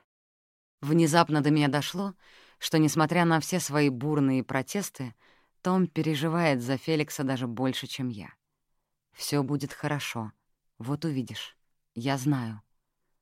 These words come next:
Однако, когда спустя два часа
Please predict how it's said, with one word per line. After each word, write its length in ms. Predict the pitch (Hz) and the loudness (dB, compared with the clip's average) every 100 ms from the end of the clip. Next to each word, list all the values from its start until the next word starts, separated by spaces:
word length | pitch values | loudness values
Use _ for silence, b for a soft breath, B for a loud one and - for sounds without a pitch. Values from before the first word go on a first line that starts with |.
| _ _ _ _ - | _ _ _ _ 0
Однако, 480 | 131 135 156 147 151 | 4 6 6 6 2
когда 280 | 143 135 147 | -2 0 -2
спустя 400 | - 143 - 139 | -2 -6 -2 0
два 180 | 135 | 0
часа 480 | 131 - - 143 127 | -2 -4 -4 -4 -4